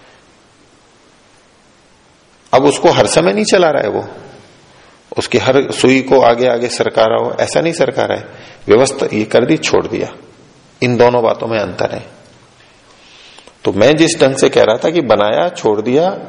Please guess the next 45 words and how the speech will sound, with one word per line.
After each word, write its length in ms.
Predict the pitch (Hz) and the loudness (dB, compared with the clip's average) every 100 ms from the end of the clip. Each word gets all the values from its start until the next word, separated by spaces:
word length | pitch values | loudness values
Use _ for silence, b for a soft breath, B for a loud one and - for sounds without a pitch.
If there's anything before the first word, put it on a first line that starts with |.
| - | -2
और 180 | 123 - - | 0 0 0
अब 140 | 151 | 2
उसकी, 400 | - - - 185 | 0 -2 -2 -2
जैसा 400 | 131 120 123 175 | 2 2 4 4
उसने 260 | 175 - 170 | 2 2 0
बनाया 280 | 143 156 151 | 2 0 -2
उसके 220 | 147 160 | -2 -4
अनुसार 300 | 156 - 190 | 0 0 0
वो 100 | 202 | 0
चल 240 | - 202 | 0 2
रहा 160 | 165 110 | 2 -2
है, 120 | - - - - _ _ _ b b b b b _ - | -6 -18 -20 -20 _ _ _ b b b b b _ -2
ये 100 | 120 | 0
तो 100 | 131 | 2
है 180 | 139 156 | 2 2
व्यवस्था। 640 | 143 104 101 - - - - - B B B B B - | 2 0 -2 -4 -10 -12 -20 -20 B B B B B -2
और 120 | 127 | 0
उनका 460 | - 120 107 107 175 | 2 0 0 2 4
जो 160 | 190 | 4
कहना 320 | 190 165 165 170 | 4 2 2 -2
था 120 | 175 | -2
कि 100 | 160 | -4
हर 280 | 123 180 170 | -2 0 0
चीज 480 | - - 190 185 | -4 -2 -2 -2
को 140 | - 170 | 0 2
परमात्मा 500 | 170 139 151 151 156 | 4 4 2 0 -2
ही 120 | 165 | 0
उसी 340 | - 139 214 | 0 0 0
समय 300 | 196 180 151 | 2 2 2
कर 160 | 123 104 | 0 -2
रहा 180 | 101 95 | -2 -6
है, 80 | - - - - | -10 -20 -18 0
व्यवस्था 400 | 107 117 - 160 | 4 4 4 2
करके 280 | 151 160 165 | 4 2 0
छोड़ा 280 | - 147 151 | 0 0 2
हुआ 140 | 165 | 0
नहीं 180 | 165 156 | -2 -2
है, 160 | 107 B B B B - | -4 B B B B 0
सब 200 | 147 - | 0 2
चीज 200 | - 196 - | 0 0 0
स्वयं 260 | - 147 | 0 2
ही 140 | 139 123 | 2 0
कर 160 | 101 | 0
रहा 140 | 90 90 | 0 -8
है। 240 | - | -10